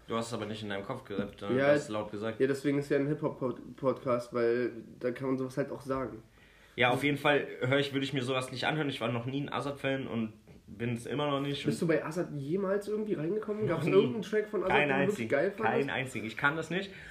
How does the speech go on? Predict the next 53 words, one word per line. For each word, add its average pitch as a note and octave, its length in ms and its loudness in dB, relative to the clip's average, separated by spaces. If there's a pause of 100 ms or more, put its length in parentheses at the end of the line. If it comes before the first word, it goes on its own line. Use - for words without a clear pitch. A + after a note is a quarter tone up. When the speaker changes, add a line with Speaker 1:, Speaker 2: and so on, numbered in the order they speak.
(220)
Speaker 1:
Aber C#3+ 400 6
was C3+ 200 4
ich D#3 140 -2
halt, D3+ 160 6
ich C#3 100 0
hab D3+ 120 2
mir D3+ 80 2
den C#3+ 140 2
angehört A#2 600 0
und A2 120 -4
ich G#2+ 100 -2
hab G#2+ 100 -2
mir A2 80 0
ja G#2+ 80 0
schon G#2+ 140 -4
mal G#2+ 100 -2
ein G2+ 80 -6
paar G#2 180 -2
Songs G2+ 240 -6
von, G2+ 220 -6
also F#2 180 -6 (360)
Speaker 2:
Mhm. B2+ 320 -2 (180)
Speaker 1:
auch G#2+ 100 -2
vor A2 140 -2
Jahren A2 320 2
schon, G2 300 -6 (420)
der F2 140 -2
ist F2+ 160 -6
ja - 80 -4
schon A2 120 -6
ewig G2+ 220 -4
lange G2+ 200 -4
dabei. G#2+ 180 0 (500)
Und - 200 2 (220)
wir D3 100 4
haben E3 120 4
ja E3 100 6
oft F3 160 2
darüber D3 360 0
gesprochen, D3 500 0 (340)
so C3+ 220 0
dass B2 260 -2
sich B2 200 -6
so A#2+ 100 -2
ein A#2 80 2
Savage B2+ 500 0
halt A2 280 0
das A2+ 100 -8
alte A#2+ 240 0
Level B2 280 0
nicht A#2 180 -2
mehr A#2 120 2
erreicht A2 480 0